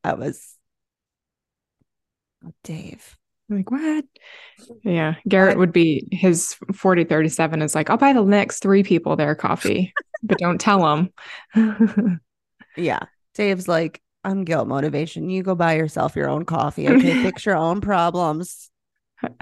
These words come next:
Speaker 1: I'm not your fixer. Okay. But I
Speaker 2: Yeah.
Speaker 1: am."
Speaker 2: But I am.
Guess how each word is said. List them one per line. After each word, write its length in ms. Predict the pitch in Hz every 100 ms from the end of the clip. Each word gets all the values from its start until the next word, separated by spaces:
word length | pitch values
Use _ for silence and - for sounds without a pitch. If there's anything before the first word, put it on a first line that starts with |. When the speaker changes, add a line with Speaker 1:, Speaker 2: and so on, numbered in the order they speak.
| - - _ -
Speaker 1:
I'm 220 | 190 208
not 200 | 202 185
your 120 | 185
fixer. 680 | 180 175 151 - 143 135 135 - - _ -
Okay. 560 | 175 202 170 160 170 - _ _
But 120 | 180
I 160 | 170 190
Speaker 2:
Yeah. 160 | 135 -
Speaker 1:
am." 140 | 208 _ _ _ _
Speaker 2:
But 200 | 196 208
I 60 | 196
am. 400 | 196 190 190